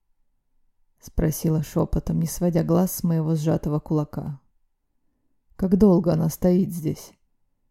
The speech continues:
И что слышала из сказанного?" "Иди ко мне", раскрыл объятия, обнимая прильнувшую ко мне девушку.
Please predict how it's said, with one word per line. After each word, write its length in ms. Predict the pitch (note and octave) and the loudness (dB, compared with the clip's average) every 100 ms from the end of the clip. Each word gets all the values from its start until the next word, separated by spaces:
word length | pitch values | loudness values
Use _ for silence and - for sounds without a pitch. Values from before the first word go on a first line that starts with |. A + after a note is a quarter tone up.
| _ _ - | _ _ -6
И 80 | |
что 200 | D#3 - | -6 -2
слышала 500 | G3+ - A3 - D#3+ | -2 4 4 4 2
из 120 | D#3+ D#3+ | 0 0
сказанного?" 760 | - E3 D3+ C#3+ D3 - D#3 - _ _ _ _ _ _ _ _ _ _ _ _ _ _ _ _ _ | -2 -2 -2 -4 -4 -6 -8 -12 _ _ _ _ _ _ _ _ _ _ _ _ _ _ _ _ _
"Иди 240 | E3 E3+ G#3 | -6 0 2
ко 140 | E3 | 2
мне", 360 | D#3 G3 D#3 D3 _ _ _ _ _ _ _ _ _ - | 0 -2 -4 -12 _ _ _ _ _ _ _ _ _ -8
раскрыл 480 | - E3+ - E3 D#3 | -2 -2 0 0 2
объятия, 580 | D#3 F3+ F#3+ - F3 | 4 4 4 0 -4
обнимая 640 | E3+ D#3 D#3 E3+ F#3 F#3+ F#3 | -4 -4 0 2 4 4 4
прильнувшую 720 | - F3 E3+ E3+ E3 - D#3+ | 2 2 2 2 0 -2 -2
ко 120 | D#3 | -2
мне 180 | D3+ D3+ | -4 -4
девушку. 680 | D3 D3 C3+ D3+ - - E3+ | -2 -4 -4 -8 -10 -12 -12